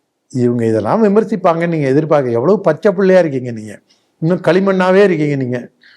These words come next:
உங்களுடைய அந்த கிராமத்து மனம், உங்களுடைய அந்த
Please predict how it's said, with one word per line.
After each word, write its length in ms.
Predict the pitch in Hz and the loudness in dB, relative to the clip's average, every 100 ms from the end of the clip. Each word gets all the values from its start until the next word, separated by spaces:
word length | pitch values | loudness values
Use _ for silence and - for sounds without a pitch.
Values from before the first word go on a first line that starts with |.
| _ _ - | _ _ -6
உங்களுடைய 400 | 143 147 139 135 | 0 2 4 2
அந்த 300 | 135 123 113 | 2 -2 -2
கிராமத்து 480 | 131 170 220 214 165 | 2 2 2 0 -2
மனம், 460 | 139 151 165 - _ _ _ _ _ _ - | 0 0 0 -4 _ _ _ _ _ _ -10
உங்களுடைய 460 | 147 143 131 131 | -4 -2 0 0
அந்த 460 | 123 120 117 110 107 | 0 -2 -4 -4 -8